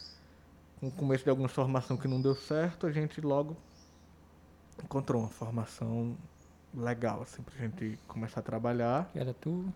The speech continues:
Speaker 2: Denis,
Speaker 1: Eu, o Denis, o
Speaker 2: o
Speaker 1: Mauricélio,
Speaker 2: que tocava baixo,
Speaker 1: baixo,
Speaker 2: e o
Speaker 1: o Radames e o Elvio.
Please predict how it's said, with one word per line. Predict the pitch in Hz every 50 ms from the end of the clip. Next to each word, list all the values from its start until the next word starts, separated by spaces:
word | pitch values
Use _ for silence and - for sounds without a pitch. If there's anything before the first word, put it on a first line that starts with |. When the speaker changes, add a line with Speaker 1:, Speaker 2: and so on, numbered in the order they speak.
| - - - - -
Speaker 2:
Denis, | 120 117 127 139 143 123 127
Speaker 1:
Eu, | 139 151 160 165 165 156
o | 143
Denis, | 135 120 120 120 131 139 147 151 147 135 131
o | 127 127 123 123
Speaker 2:
o | 120 123
Speaker 1:
Mauricélio, | - 131 127 123 120 120 120 117 - - 127 120 127 135 147 160 165 165 165 165 - - - - - - - - - - - - -
Speaker 2:
que | - -
tocava | - 117 123 120 113 123
baixo, | 123 131 139 165 185 - -
Speaker 1:
baixo, | 123 123 127 - 165
Speaker 2:
e | 165 165 160
o | 160 156 151 147
Speaker 1:
o | 131
Radames | 120 120 123 123 127 135 147 151 151 156 147 143 - 147
e |
o | 147 147 147 131
Elvio. | 113 110 107 113 113 117